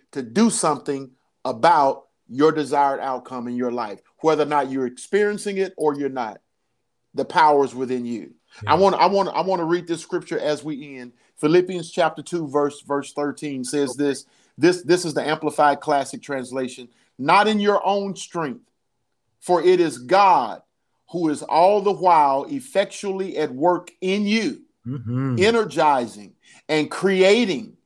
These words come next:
Speaker 1: in you the power and desire both to will and to work
Speaker 2: Yes.
Speaker 1: for his good pleasure and satisfaction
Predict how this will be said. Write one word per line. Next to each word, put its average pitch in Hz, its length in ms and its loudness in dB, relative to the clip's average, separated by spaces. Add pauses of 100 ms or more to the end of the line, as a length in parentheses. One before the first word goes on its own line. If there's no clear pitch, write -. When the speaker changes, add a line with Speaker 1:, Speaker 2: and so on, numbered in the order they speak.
(220)
Speaker 1:
in 185 240 -2
you 180 440 -2 (380)
the - 140 -4
power 202 720 4
and 170 240 -2
desire 180 1040 2 (440)
both 254 600 2 (320)
to 165 160 -2
will 294 720 2
and 269 300 0
to 269 100 -2
work 254 600 2 (120)
Speaker 2:
Yes. 156 800 -2 (300)
Speaker 1:
for 208 320 4
his 220 320 4
good 247 240 0
pleasure 196 480 2 (640)
and 156 180 -2
satisfaction 202 1040 0